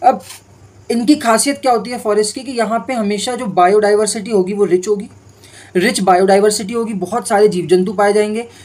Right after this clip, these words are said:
यहाँ पे regular आग लगती रहेगी, fires होती रहेंगी और deforestation एक बड़ा challenge है यहाँ पे। deforestation एक बड़ा challenge है। इसका एक example भी है इंग्लैंड में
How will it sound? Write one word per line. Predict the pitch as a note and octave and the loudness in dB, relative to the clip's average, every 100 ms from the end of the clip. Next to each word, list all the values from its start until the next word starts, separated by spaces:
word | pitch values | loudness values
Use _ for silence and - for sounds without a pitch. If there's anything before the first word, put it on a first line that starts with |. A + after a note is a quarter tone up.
| - | -4
यहाँ | G#3+ B3 | 2 2
पे | C#4+ | 2
regular | A#3 G#3+ B3+ C4+ | 2 0 2 0
आग | - G#3+ A#3+ | 2 2 2
लगती | A3+ G#3+ G3+ | 0 0 -2
रहेगी, | E3 C#3+ C3 - - _ - | 0 -4 -8 -20 -20 _ -14
fires | - F3 A3 A3 | 0 2 2 2
होती | G3+ G#3 | 0 2
रहेंगी | G3+ G#3+ C#4+ | 0 0 -2
और | |
deforestation | G3+ A3+ C#4 A#3 A3 A3+ G#3 A#3 | -2 -6 -4 -4 -4 -6 -8 -8
एक | F#3+ | -4
बड़ा | G3 G#3+ | -2 -2
challenge | G3+ F#3 G3 F#3+ | 2 2 2 0
है | |
यहाँ | E3+ C#3 | -4 -6
पे। | B2+ - - - - - F#3+ | -14 -20 -20 -20 -20 -12 -6
deforestation | B3 A#3 A3 G#3+ A3 A#3 | -4 0 0 0 -4 -4
एक | A3 | -2
बड़ा | E3 G#3+ | 2 2
challenge | G#3 G3+ G3 G3 | 4 2 2 0
है। | B3+ - - | -2 -6 -10
इसका | G#3 - | -8 -4
एक | B3 | -2
example | A3+ F#3+ G3 G3 A#3 | -2 2 2 0 -6
भी | G#3+ A3+ | -4 -2
है | A3 - - - _ _ - | -4 -6 -20 -20 _ _ -4
इंग्लैंड | G#3 G#3+ A#3+ B3 | 2 4 4 0
में | G#3+ G#3+ | -6 -6